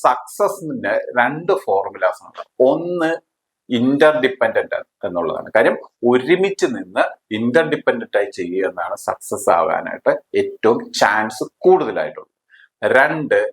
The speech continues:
കൺസിസ്റ്റന്റ് ആയിട്ട് ഒരു കാര്യം ചെയ്താലും സക്സസ് റേറ്റ് കൂടുമെന്നുള്ളതാണ്.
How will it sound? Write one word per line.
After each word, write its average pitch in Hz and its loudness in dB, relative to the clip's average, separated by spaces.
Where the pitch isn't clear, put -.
കൺസിസ്റ്റന്റ് 160 0
ആയിട്ട് 95 -2
ഒരു 110 -2
കാര്യം 95 -2
ചെയ്താലും 85 -2
സക്സസ് - 0
റേറ്റ് 85 0
കൂടുമെന്നുള്ളതാണ്. 87 -8